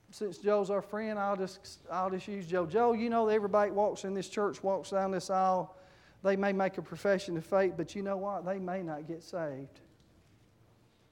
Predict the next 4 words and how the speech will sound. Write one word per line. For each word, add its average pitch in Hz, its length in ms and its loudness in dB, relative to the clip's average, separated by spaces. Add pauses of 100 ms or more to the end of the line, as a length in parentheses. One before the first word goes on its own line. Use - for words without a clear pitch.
(2500)
I 151 100 -2
wish 185 240 0
they 170 140 -4
did. 196 380 -4